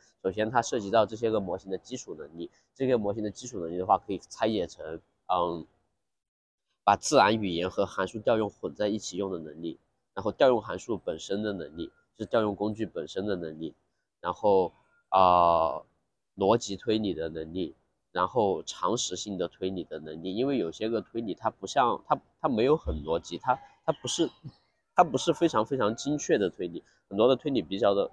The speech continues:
比较模糊，有多种中间路径都可以。你要做一，你，你，你要做饭，你的盐放多一点，放少一点，这个就是味道都，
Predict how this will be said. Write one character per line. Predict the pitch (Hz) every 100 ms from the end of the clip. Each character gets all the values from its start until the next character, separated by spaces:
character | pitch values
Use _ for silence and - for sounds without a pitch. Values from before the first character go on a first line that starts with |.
| -
比 |
较 | 110
模 | 123 104 -
糊， | 101 110
有 | 95
多 | 80 139
种 | 160 90 80 _ _
中 | 123 123
间 | 123
路 | 131 117
径 | 123 101
都 | 120 156
可 | -
以。 | 82 80 - _ _
你 | 104
要 |
做 | 110 156
一， | 123 -
你， | 98 87
你， | 98 95
你 | 92
要 | 101
做 | - 123
饭， | 135 113 92
你 | 95 85
的 | 87
盐 | 85 87
放 | 90 123 110
多 | 117 127
一 |
点， | 120 85 -
放 | 113
少 | - - 90
一 |
点， | 110 85
这 | -
个 | 104 95 - _ _
就 | -
是 | 107
味 | 110 117
道 | 110
都， | 101 113 113